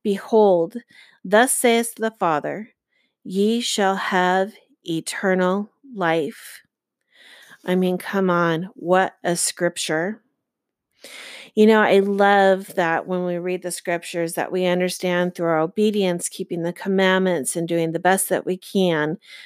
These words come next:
within the gospel teachings, that we will be promised to be blessed,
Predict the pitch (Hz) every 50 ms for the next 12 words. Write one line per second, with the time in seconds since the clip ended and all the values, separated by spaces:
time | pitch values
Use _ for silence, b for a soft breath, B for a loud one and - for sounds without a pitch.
0 | B B B - 180 185 185 - - 196 202 214 220 226 220 214 196 196 185 175
1 | 175 185 190 - - - 190 180 180 - - - 208 196 190 - - - 147 135
2 | 113 113 175 202 226 214 - - - B B B B B B B B B B -
3 | 190 165 107 139 185 180 175 170 185 180 180 175 175 175 - - - 190 185 185
4 | 180 175 160 160 196 208 - - - - - 190 180 175 170 170 170 170 175 180
5 | 190 - _ _ _ _ _ _ _ _ _ _ _ _ _ _ _ _ _ -
6 | - - 254 220 196 196 190 190 180 190 190 185 170 170 185 - - - - -
7 | -